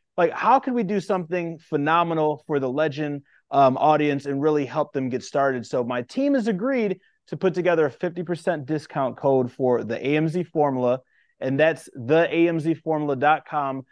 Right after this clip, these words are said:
forward slash legends with an S. Um, and regardless, I'm here to help and answer any questions any way as possible.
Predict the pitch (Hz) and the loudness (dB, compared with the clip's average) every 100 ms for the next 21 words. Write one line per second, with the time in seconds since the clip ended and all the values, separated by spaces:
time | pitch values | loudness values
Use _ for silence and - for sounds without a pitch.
0 | _ _ _ 151 143 135 - 143 127 - | _ _ _ 0 2 0 -2 0 0 -4
1 | - 120 131 143 135 139 127 - 117 120 | -14 -6 -2 -2 -2 -4 -6 -4 -4 -2
2 | 113 - 117 - - - _ - - - | -4 -2 -2 -2 -8 -20 _ -20 -8 0
3 | 127 120 - 139 127 120 214 214 196 180 | 2 2 2 2 4 6 8 8 6 4
4 | - _ _ - 160 165 175 147 156 151 | -2 _ _ 0 2 4 2 2 2 0
5 | 143 139 131 139 139 135 139 131 127 120 | 0 -4 -4 -4 -4 0 0 0 -4 -6
6 | 135 131 127 120 - 151 147 - 139 135 | -4 0 0 0 0 4 4 4 0 0